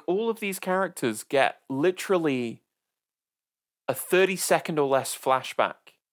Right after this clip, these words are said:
uh, as the exposition.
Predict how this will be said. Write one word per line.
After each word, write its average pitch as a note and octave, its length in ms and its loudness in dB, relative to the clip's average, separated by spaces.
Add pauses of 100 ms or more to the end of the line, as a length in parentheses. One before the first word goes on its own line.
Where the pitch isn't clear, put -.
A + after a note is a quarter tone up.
(1080)
uh, A2+ 440 6
as C3 260 2
the B2+ 200 -4 (220)
exposition. B2 920 -4